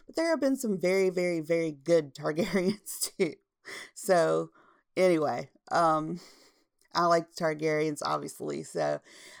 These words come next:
um, Varys just thinks Jon will rule wisely, and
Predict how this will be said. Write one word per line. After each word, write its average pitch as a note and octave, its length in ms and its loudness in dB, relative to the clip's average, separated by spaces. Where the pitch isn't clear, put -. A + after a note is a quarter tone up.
um, D3+ 640 0
Varys F#3+ 420 4
just E3 160 -8
thinks D3+ 260 -4
Jon D#3+ 600 2
will D#3+ 200 0
rule D3+ 340 0
wisely, F3+ 880 2
and D3+ 500 0